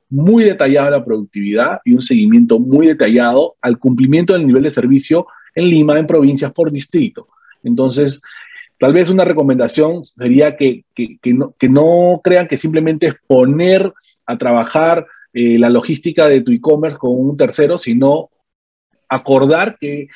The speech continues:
en las primeras semanas tenemos que tener una comunicación muy fluida, muy rápida, estar todos atentos para resolver cualquier problema. Esos serían tal vez los tres consejos que les podría dar para, para que la logística sea realmente una fuente que agregue valor a toda la propuesta del e-commerce.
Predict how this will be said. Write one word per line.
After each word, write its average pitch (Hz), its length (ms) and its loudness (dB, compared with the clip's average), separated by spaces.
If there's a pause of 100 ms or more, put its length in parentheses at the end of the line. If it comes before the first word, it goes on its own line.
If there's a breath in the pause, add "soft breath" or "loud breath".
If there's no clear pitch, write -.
(140)
en 131 100 0
las - 180 -4
primeras 165 320 2
semanas 143 380 -2
tenemos 131 260 -2
que - 80 -4
tener 240 160 2
una 269 140 0
comunicación 220 760 -2 (360 loud breath)
muy 170 400 2
fluida, 143 460 2
muy 151 240 -2
rápida, 160 400 -2
estar 139 280 -8
todos 160 220 -4
atentos 131 340 -2
para 117 180 -4
resolver 110 300 -2
cualquier 110 300 -2
problema. 104 360 -2 (640 loud breath)
Esos - 160 -4
serían 143 280 2
tal 135 140 2
vez 139 120 2
los 143 160 -2
tres 170 200 -4
consejos 156 400 -2
que 160 80 0
les 135 120 0
podría 135 340 0
dar 160 180 -2
para, - 280 -4 (340 loud breath)
para 120 300 -4
que 117 360 0
la 117 120 2
logística 180 600 0
sea 170 220 0
realmente 165 460 -2
una 160 180 -6
fuente 180 560 -4 (320)
que - 80 -2
agregue 139 280 2
valor 156 480 2
a 120 100 -8
toda 135 180 -2
la 127 140 -4
propuesta 117 380 -10
del 104 120 -10
e-commerce. - 440 -18